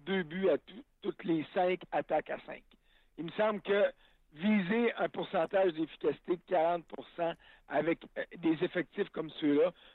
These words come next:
puis je veux bien croire que les gardiens sont bons de l'autre côté aussi, là, mais quand tu regardes tous les joueurs qui sont susceptibles d'aller sur la glace en avantage numérique, tu te dis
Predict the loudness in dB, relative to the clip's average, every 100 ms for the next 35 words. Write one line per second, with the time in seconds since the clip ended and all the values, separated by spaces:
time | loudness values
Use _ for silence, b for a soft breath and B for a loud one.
0 | _ -10 -2 0 2 -2 0 -2 0 0
1 | 2 2 2 0 -2 -2 0 2 0 0
2 | -2 -2 -6 -2 -4 -6 -10 -8 -4 -4
3 | -6 B B B -10 -2 -2 0 -4 0
4 | 0 0 -2 -2 0 2 2 0 -2 -8
5 | -8 -4 -4 0 -2 2 2 2 2 2
6 | 2 2 0 -2 -2 -2 -2 -2 -2 -6
7 | -6 -2 -2 -4 B B B -18 -10